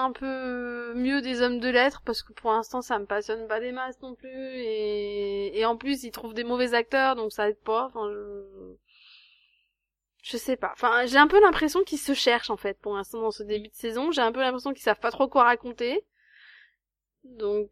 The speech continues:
euh, pareil, j'espère que bah qu'ils vont un peu mieux exploiter Marie et qu'il y aura, euh, un peu mieux à, avec elle aussi à suivre, euh,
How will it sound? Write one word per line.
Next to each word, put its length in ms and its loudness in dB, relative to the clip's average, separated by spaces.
euh, 80 0
pareil, 340 8
j'espère 400 4
que 440 2
bah 260 4
qu'ils 300 -8
vont 120 2
un 100 4
peu 100 -10
mieux 160 -2
exploiter 400 0
Marie 400 4
et 120 0
qu'il 120 -4
y 20 2
aura, 500 2
euh, 120 -4
un 140 0
peu 140 0
mieux 360 0
à, 440 0
avec 260 -2
elle 160 2
aussi 240 -2
à 100 0
suivre, 420 -6
euh, 360 -10